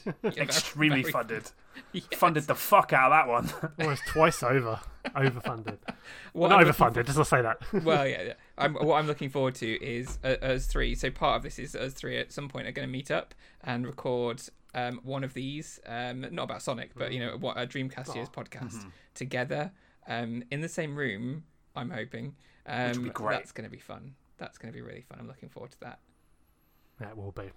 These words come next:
Speaker 1: Yeah, it'd be very fun. I, I hope to do it. I really do. Roll on whatever month we decide to do this, if it's safe to ever leave the house again, but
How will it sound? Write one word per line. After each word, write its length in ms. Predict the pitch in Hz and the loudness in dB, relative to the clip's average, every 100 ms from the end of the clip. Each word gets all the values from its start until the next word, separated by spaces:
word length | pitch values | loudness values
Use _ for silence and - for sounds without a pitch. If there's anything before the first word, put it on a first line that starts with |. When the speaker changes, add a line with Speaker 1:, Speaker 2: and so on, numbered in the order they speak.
| _ - | _ -14
Speaker 1:
Yeah, 60 | |
it'd 80 | 104 | -12
be 80 | 107 | -8
very 220 | 104 107 | -6 -6
fun. 260 | - 104 98 147 | -8 -12 -2 2
I, 120 | 135 | 4
I 200 | 143 143 | 4 4
hope 320 | 135 156 - | 8 6 6
to 80 | 143 | 0
do 160 | 160 | 2
it. 160 | 165 170 | 2 0
I 40 | 139 | -4
really 240 | 127 127 | -4 -4
do. 320 | 127 135 143 139 _ _ _ _ _ _ _ - | -2 -2 -2 -6 _ _ _ _ _ _ _ -4
Roll 220 | 131 131 | 0 4
on 320 | 131 131 127 | 4 2 -2
whatever 520 | 123 120 123 120 131 127 | -2 0 2 2 2 0
month 420 | 127 131 135 - 135 | -4 -2 -2 -4 -4
we 80 | |
decide 400 | 127 135 143 135 | -4 -4 -2 -2
to 80 | 135 | -2
do 160 | 127 135 | -2 -2
this, 320 | 147 - - | -2 -6 -10
if 240 | 123 - - | -10 -10 -14
it's 200 | 127 - | -14 -8
safe 420 | - 135 135 - | -4 -4 -4 -6
to 120 | 139 | -4
ever 140 | 135 135 | -2 0
leave 160 | 135 | 0
the 80 | 139 | 2
house 220 | 135 143 143 | 2 2 -2
again, 260 | 156 156 | -2 -2
but 340 | 143 107 107 | -4 -4 -6